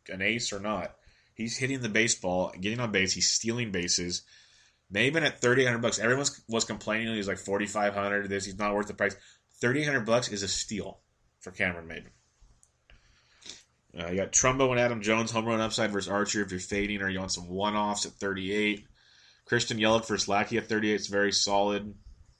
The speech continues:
Avisail Garcia, I like a ton versus Terrell Cotton.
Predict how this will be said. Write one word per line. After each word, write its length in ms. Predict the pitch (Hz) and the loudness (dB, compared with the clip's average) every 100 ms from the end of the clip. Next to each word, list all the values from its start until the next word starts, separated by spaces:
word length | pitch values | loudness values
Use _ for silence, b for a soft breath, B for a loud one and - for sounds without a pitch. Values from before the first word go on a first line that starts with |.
| _ - | _ 2
Avisail 420 | 104 117 120 131 | 4 6 6 4
Garcia, 460 | 117 101 - 113 110 | 4 4 2 2 4
I 80 | 101 | 4
like 180 | 98 98 | 2 0
a 60 | |
ton 360 | 92 - 110 107 | -6 -6 -4 -4
versus 200 | 104 - | -4 0
Terrell 220 | 104 101 | 2 2
Cotton. 480 | 101 104 104 107 | 4 4 4 -2